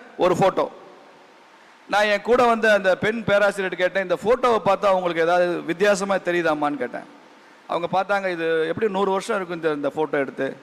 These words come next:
ஒன்னொன்னா சொல்லிட்டு வந்தாங்க, தலைவர் பாரதியார் கொஞ்சம் இளமையா தெரிகிறாரு, கூட மனைவி இருக்காங்க, இப்படிதான் சொல்லிட்டு வந்தாங்க. நான் நி-, நினைச்ச அந்த கேட்ச்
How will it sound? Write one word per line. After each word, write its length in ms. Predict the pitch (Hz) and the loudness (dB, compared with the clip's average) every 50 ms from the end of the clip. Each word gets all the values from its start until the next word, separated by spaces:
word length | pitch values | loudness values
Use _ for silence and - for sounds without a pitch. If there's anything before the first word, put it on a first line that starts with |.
| - - - - - _ _ _ _ _ _ _ _ _ - 302 - - - - - - - - _ _ _ - - _ - | -20 -20 -20 -20 -20 _ _ _ _ _ _ _ _ _ -20 -18 -16 -16 -16 -18 -18 -20 -20 -20 _ _ _ -20 -18 _ -4
ஒன்னொன்னா 240 | 156 165 185 202 214 | -2 -2 0 0 0
சொல்லிட்டு 320 | 202 190 190 196 202 196 | 0 0 -2 0 0 0
வந்தாங்க, 340 | 185 165 156 143 139 139 139 | 0 2 2 0 0 -2 -4
தலைவர் 320 | 135 - 151 160 160 151 | -2 -2 -2 0 0 0
பாரதியார் 440 | 147 156 165 175 185 175 175 165 156 | 2 2 2 4 2 2 0 0 0
கொஞ்சம் 200 | 160 156 151 147 | -2 -4 -2 -2
இளமையா 340 | 147 165 180 180 180 175 160 - - | 0 0 0 0 -2 -2 -4 -4 -6
தெரிகிறாரு, 520 | 139 143 139 135 131 127 123 131 131 123 101 - - - - - - - _ _ _ | -4 -4 -2 -2 -2 -2 -2 -2 -4 -4 -8 -14 -20 -20 -20 -20 -20 -20 _ _ _
கூட 160 | - 180 180 175 | -4 -2 -2 0
மனைவி 340 | 156 156 170 185 190 190 | -2 -2 -2 -2 -2 -2
இருக்காங்க, 440 | 180 170 151 139 156 143 139 135 135 | -2 -2 -2 -2 -2 -2 0 0 -2
இப்படிதான் 440 | 147 160 160 170 190 208 233 226 190 | -2 -2 -4 -2 0 2 2 2 2
சொல்லிட்டு 240 | 190 190 202 190 185 | 2 0 0 2 2
வந்தாங்க. 440 | 175 160 156 139 135 123 113 - - - - - - - - - _ | 2 2 2 0 0 -2 -4 -6 -10 -18 -20 -20 -20 -20 -20 -18 _
நான் 320 | - 143 170 190 196 190 175 170 | -2 2 2 4 2 2 0 -2
நி-, 200 | 185 190 185 175 180 | -4 -2 -2 0 0
நினைச்ச 340 | 190 208 233 214 - - 240 | 0 2 0 0 0 0 0
அந்த 180 | 220 202 190 - | 0 0 -2 -2
கேட்ச் 300 | - 220 214 226 - - | 0 2 2 2 0 -2